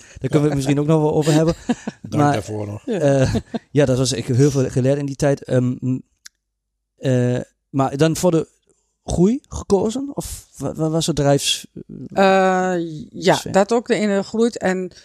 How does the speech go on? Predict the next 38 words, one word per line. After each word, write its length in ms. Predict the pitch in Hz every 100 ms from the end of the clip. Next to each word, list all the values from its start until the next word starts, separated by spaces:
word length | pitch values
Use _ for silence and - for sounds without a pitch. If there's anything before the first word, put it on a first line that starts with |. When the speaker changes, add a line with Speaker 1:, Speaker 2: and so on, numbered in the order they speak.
| _ _
Speaker 1:
ehm, 560 | - 175 175 170 170 175 - _ _ _ _ _ _ _ _ _ _ _
bij 200 | 175 185
Olijf 280 | 190 202 214
en 80 | 202
Zo 140 | 196
was 100 | 185
het 100 | -
op 80 | 165
een 60 |
gegeven 280 | - 185 -
moment 260 | 185 180 -
ook, 240 | 208 - -
ehm, 500 | 180 180 175 175 175 - - _ _
de 100 | 175
markt 320 | 185 208 -
raakte 380 | 196 180 175 180
een 160 | 170 160 _
klein 300 | - 226 240
beetje 680 | 202 185 - 175 160 156 151 143 _ - - -
verzadigd 680 | 175 - 147 - - -
eigenlijk 400 | - 185 190 190
qua 280 | - 170 160
Speaker 2:
Hmm. 80 | 156 131
Speaker 1:
olijven 380 | 160 190 -
en 80 | 180
tapas. 460 | - 202 - 247 - _ _ _
Want 340 | - 190 - - _ -
na 300 | 185 185 180
een 120 | 175
paar 260 | 190 185 190
jaar 160 | 180
dat 160 | 170 156
wij 120 | 165
bezig 320 | 156 180 175
waren, 220 | 156 151
want 160 | 160 151
we 60 | 160
hebben 340 | 160 165